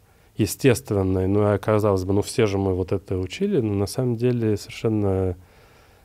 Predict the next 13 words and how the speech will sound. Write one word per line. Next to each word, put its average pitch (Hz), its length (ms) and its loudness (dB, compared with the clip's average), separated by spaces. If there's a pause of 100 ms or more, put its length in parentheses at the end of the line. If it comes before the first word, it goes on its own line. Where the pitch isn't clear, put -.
(100)
не 104 60 -2
факт, - 260 -2
что - 140 -2
это 110 220 0
была 107 260 2
единственная 107 440 0
возможность. 101 560 -2 (240)
У 110 60 2
нас 175 180 2
получается, 113 720 0
что, 92 420 0 (600)
а, 95 400 2
содержанием 101 840 2